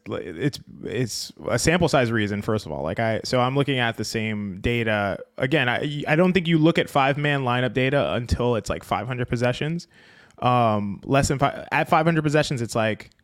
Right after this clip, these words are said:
"Okay, that's interesting." At, like, seven hundred possessions, you're probably like, "Okay, this is legit." Less than five hundred possessions, it's like,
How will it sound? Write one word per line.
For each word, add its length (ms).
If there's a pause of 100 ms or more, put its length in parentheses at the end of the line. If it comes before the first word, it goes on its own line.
(180)
"Okay, 460
that's 340
interesting." 640 (460)
At, 380
like, 300
seven 680
hundred 340
possessions, 380
you're 80
probably 200
like, 180
"Okay, 240
this 200
is 100
legit." 560 (520)
Less 240
than 100
five 160
hundred 160
possessions, 400
it's 180
like, 320